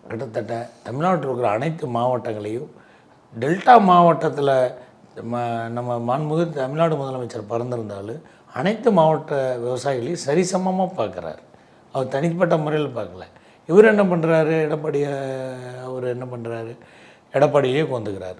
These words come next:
இந்த சேலத்தையுமே இந்த ஈரோட்டையுமே இந்த கோ-, மேற்கு மண்டலத்தை மட்டும், அஹ், பார்த்துக்கிட்டு, இதுல ஏதோ கொஞ்சம் அப்படியே அரசியல் பண்ணிக்கிட்டு, இதுலயும் ஒண்ணும் வளர்ச்சிக்கெல்லாம் ஒண்ணுமே இல்லை.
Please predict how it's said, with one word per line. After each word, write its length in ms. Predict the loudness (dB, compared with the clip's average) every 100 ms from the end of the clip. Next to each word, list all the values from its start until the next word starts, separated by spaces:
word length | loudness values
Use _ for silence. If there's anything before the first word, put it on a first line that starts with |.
| -8
இந்த 160 | -4 2
சேலத்தையுமே 520 | 6 8 6 2 0
இந்த 120 | 0 0
ஈரோட்டையுமே 600 | 2 2 2 2 -2 -2
இந்த 400 | -2 0 -2 -6 -16 -16 -2
கோ-, 240 | 0 2
மேற்கு 300 | 2 2 2
மண்டலத்தை 460 | 0 0 0 0 -2
மட்டும், 360 | -4 0 2
அஹ், 640 | 2 0 -2 -6 -10 -12 -10 2
பார்த்துக்கிட்டு, 560 | 2 2 -4 -6 -10 -14 -18 -20 -4
இதுல 220 | 4 8
ஏதோ 260 | 8 8 6
கொஞ்சம் 280 | 6 4 4
அப்படியே 260 | 4 6
அரசியல் 440 | 4 4 0 -2 -2
பண்ணிக்கிட்டு, 560 | -4 -6 -6 -10 -4
இதுலயும் 200 | 2 6
ஒண்ணும் 220 | 6 6 6
வளர்ச்சிக்கெல்லாம் 580 | 6 4 0 6 10
ஒண்ணுமே 320 | 10 8 2 2
இல்லை. 240 | 0